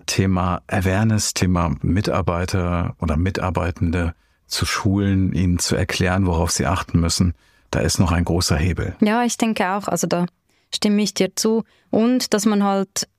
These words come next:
Speaker 2: auch in den Tools oder von Anfang an bei der Programmierung oder jetzt halt auch bei den älteren Prozessen versucht, die Psyche der Menschen mitzudenken und nicht unbedingt versucht, den Leuten,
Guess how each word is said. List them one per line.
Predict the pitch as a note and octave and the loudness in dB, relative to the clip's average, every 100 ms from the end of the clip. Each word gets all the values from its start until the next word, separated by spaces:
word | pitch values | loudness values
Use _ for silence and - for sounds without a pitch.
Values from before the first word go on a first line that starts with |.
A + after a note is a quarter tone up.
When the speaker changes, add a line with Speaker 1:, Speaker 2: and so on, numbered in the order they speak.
| _ | _
Speaker 2:
auch | G3 F#3+ G3 - | -4 -2 -4 -4
in | A3 G#3+ | 0 2
den | G3 G3 G3+ | 2 0 0
Tools | C4 C#4+ B3+ F3 F3+ | 0 2 2 0 0
oder | F#3 - | -2 0
von | G#3 G3+ | 0 2
Anfang | G3 G3+ G3 F3+ | 0 0 0 0
an | F#3+ A3 F#3+ F3 | 2 2 2 0
bei | E3+ | 0
der | E3+ | -2
Programmierung | - F#3 - F#3+ G#3 A#3+ A3 F3+ | -4 -2 0 0 2 2 0 0
oder | D#3+ E3+ | 0 0
jetzt | E3+ F3+ F3+ - | 0 -2 -2 -2
halt | F#3 F3+ | 0 0
auch | - F#3 - _ _ | -2 -4 -10 _ _
bei | F#3 | -2
den | F#3 F3 | 0 0
älteren | - G3+ - A3+ A3+ - | 0 -2 0 2 2 0
Prozessen | - G#3 - F3+ - F3+ E3+ | -4 -2 -2 -2 -2 -2 -2
versucht, | F3 - G3 F#3+ - _ _ - | -2 -2 -2 -2 -6 _ _ -6
die | G3 | -6
Psyche | - - G#3 G3+ A3 G#3+ G3 _ _ - | -4 -2 0 2 2 0 -2 _ _ -2
der | G3+ | 0
Menschen | G3+ G#3+ A#3 - A3 G3+ | 2 0 0 0 2 2
mitzudenken | G#3 G#3+ A3+ A3 F#3 E3 - D#3+ D#3 | 0 0 0 0 0 -2 0 0 2
und | E3 F3+ | 0 0
nicht | G3 G#3 - | 0 0 0
unbedingt | G3 G#3+ G3+ G#3 G#3 - | 0 2 2 0 -2 -2
versucht, | - G#3 A3+ G#3+ - | -4 0 0 -2 0
den | G3+ | 2
Leuten, | F#3+ F#3+ G#3 G#3+ G#3 | 2 0 0 0 0